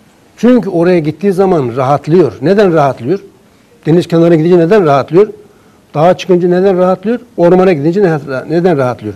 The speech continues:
Çünkü bu alanlarda yoğun bir iyon var, negatif iyon.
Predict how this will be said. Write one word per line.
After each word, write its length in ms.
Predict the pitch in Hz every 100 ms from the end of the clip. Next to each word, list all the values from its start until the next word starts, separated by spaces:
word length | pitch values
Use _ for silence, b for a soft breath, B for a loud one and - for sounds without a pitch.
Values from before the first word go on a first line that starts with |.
| b b b b b b -
Çünkü 400 | 233 202 160 170
bu 200 | 269 180
alanlarda 600 | 170 160 156 151 156 208
yoğun 540 | 147 175 208 226 190
bir 220 | 185 160
iyon 360 | 170 165 185 156
var, 220 | 139 120
negatif 540 | 165 151 143 - - 113
iyon. 200 | 110